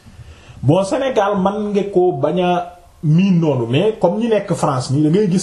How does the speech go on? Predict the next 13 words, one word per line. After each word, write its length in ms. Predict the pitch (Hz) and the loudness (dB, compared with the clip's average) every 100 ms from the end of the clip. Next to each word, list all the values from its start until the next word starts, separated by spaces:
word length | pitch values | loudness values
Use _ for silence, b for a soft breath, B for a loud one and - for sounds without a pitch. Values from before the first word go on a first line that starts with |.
| - | -2
samedi 560 | 269 220 165 165 277 - | -2 -2 0 0 -2 -6
yi, 80 | 131 | -4
juif 280 | 123 185 190 | 0 0 2
yi 60 | |
ni 100 | 170 | 2
ñu 80 | 190 | 2
koy 160 | 220 214 | 0 0
waajale 440 | 214 214 180 170 151 | 0 0 0 0 0
di 80 | |
dem 200 | 151 160 | 0 -2
seen 200 | 160 160 | -2 -4
synagogue 580 | 151 175 170 170 170 165 | -2 -2 0 0 0 0
yi, 180 | 170 185 | -4 -10